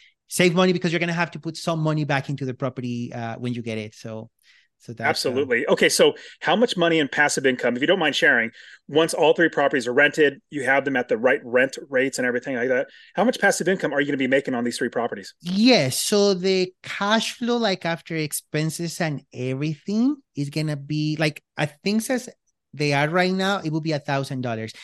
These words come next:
Speaker 1: because, uh, the second property is paid off. So the second property will leave me six hundred dollars,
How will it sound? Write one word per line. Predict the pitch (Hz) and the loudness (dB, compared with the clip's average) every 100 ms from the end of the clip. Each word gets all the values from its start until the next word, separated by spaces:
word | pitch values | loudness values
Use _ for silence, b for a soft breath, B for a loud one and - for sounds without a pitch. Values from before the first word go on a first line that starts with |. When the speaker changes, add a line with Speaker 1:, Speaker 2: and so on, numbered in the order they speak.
| B | B
Speaker 1:
because, | 165 156 160 151 - | -6 -2 0 0 -2
uh, | 156 151 147 - | 0 2 0 -2
the | 147 | -4
second | 147 170 180 | -4 -2 -2
property | 180 147 | -4 -4
is | 139 | -4
paid | 165 180 | 0 2
off. | 113 - b b | 0 -4 b b
So | - 151 | -4 0
the | 147 143 | 0 0
second | 165 196 | -2 -2
property | 190 185 185 175 175 170 | 0 -2 -2 -2 -2 -4
will | 156 147 | -2 -2
leave | 139 143 147 | -2 -4 -4
me | 156 156 | -4 -4
six | - 160 | -4 -8
hundred | - 156 147 131 | -4 -4 -4 -6
dollars, | 127 127 135 143 147 - - | -4 -2 -2 -4 -6 -10 -16